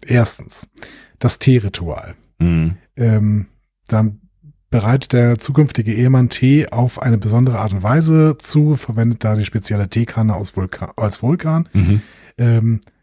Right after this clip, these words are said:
Speaker 1: serviert den Tee seinen zukünftigen Schwiegereltern auf traditionelle Art und Weise. Das ist wichtig, weil er ihre Tochter heiraten möchte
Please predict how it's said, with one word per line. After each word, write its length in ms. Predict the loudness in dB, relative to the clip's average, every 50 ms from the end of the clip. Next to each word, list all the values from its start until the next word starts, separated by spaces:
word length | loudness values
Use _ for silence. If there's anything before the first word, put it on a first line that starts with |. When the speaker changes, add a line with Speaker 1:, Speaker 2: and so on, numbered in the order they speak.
| _ _ _ _ _ _
Speaker 1:
serviert 420 | 0 0 2 4 4 2 4 4
den 140 | 2 2 2
Tee 280 | 2 2 2 4 4 4
seinen 240 | 4 4 4 2 0
zukünftigen 500 | 0 -2 -2 -2 -2 -2 -2 -4 -4 -2
Schwiegereltern 560 | 0 0 2 2 2 2 0 0 -2 -2 -2
auf 120 | -4 -6 -6
traditionelle 520 | -6 -4 -4 -4 -2 0 0 0 0 -2 -2
Art 140 | -4 -4
und 120 | -4 -2 -2
Weise. 540 | 0 2 2 2 4 4 4 4 4 2 0
Das 160 | 0 0 0
ist 200 | 0 -2 0 0
wichtig, 520 | 0 0 0 0 0 0 0 0 -2 -4 -4
weil 240 | -2 0 2 2 2
er 80 | 2 2
ihre 220 | 0 -2 -2 0
Tochter 300 | 0 0 0 0 0 0
heiraten 300 | 2 2 0 0 0 2
möchte 400 | 2 0 2 0 0 0 0 -2